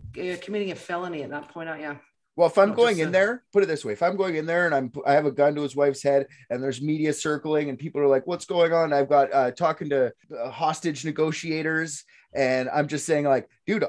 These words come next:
Speaker 2: I wanted to get this medicine for the, what it cost. This guy still wants to charge me two million. My wife dies. What's the point of my, me living?" There'll be, uh, this will, will change things. This will make, uh, a point.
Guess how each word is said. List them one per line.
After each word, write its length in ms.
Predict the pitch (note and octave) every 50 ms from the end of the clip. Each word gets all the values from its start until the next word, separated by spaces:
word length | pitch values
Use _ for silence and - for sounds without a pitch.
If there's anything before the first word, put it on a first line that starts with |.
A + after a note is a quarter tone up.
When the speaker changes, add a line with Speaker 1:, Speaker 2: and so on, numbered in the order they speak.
| - -
Speaker 2:
I 180 | - E3 G3
wanted 320 | G#3 G3+ G3 G3+ F#3+ F3 D#3+
to 80 | E3
get 160 | D#3 F3 F3 F3
this 160 | D#3+ - C#3+
medicine 320 | D#3 D#3 D#3 D3 - D3
for 240 | B2+ - C#3 C#3+ C3+
the, 80 | B2 C3
what 180 | A#2+ C#3+ C#3+
it 100 | D3 D3
cost. 420 | - C3 C3+ C3 - - - - _ -
This 100 | - -
guy 160 | - E3+ D#3
still 200 | C3+ - E3+ D#3+
wants 140 | D#3+ D#3+ -
to 60 | D#3+
charge 260 | D3 - D#3+ D3+ C#3+ D3
me 120 | D3+ C#3
two 160 | - - D3+
million. 340 | C#3 C#3 C#3 D3 D3+ D3+ C3+
My 160 | B2 C#3 E3+
wife 240 | F3 F3 F3 E3 -
dies. 380 | - D3 C#3+ D#3 D#3 D3+ - -
What's 200 | - D#3+ D#3+ -
the 60 | E3
point 220 | - E3+ E3 E3 D#3
of 100 | C3 A#2+ -
my, 380 | C#3+ C#3+ D3+ D#3 D#3+ D#3+ D3 C3
me 140 | C#3 D#3+ D#3
living?" 340 | D#3+ F3+ F3+ D#3 C#3 B2+ - _ - - - C#3+ -
There'll 180 | E3 G#3 A#3 A3
be, 260 | C#4 C4 B3+ A#3+ -
uh, 360 | - F3+ F3 F3 E3 D#3+ D#3 C#3+
this 180 | F#3 G3+ - -
will, 160 | G#3+ G#3 E3
will 160 | F#3 G3 F#3+
change 460 | F#3+ - - F3+ F3+ F#3+ F#3+ - -
things. 260 | - G#2 F2 F#2+ -
This 220 | - D#3 E3+ - -
will 120 | G3 F3
make, 320 | D#3+ E3 E3 E3 D#3+ - _ _ _ _ _ -
uh, 300 | C3+ C#3 C3 B2+ A#2+ - -
a 80 | C#3
point. 420 | - - - F#3+ E3+ C#3 A2+ G2+